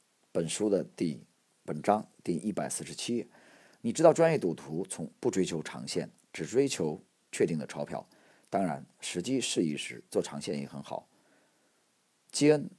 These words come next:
在股市中不追求名牌，操作时也不期望抓住一周上涨二十个点的涨势，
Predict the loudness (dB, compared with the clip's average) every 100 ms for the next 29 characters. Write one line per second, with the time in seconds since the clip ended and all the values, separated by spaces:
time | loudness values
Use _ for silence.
0 | _ -2 -2 -2 -6 -4 -2 -2 -4 -10
1 | -4 0 2 0 -4 -6 -10 -14 -20 _
2 | _ _ _ 0 4 4 2 -2 -4 -4
3 | -4 2 4 4 2 -2 -2 -2 2 2
4 | 2 -4 -4 -8 -4 -4 -4 -6 -6 -8
5 | -10 -12 -12 -16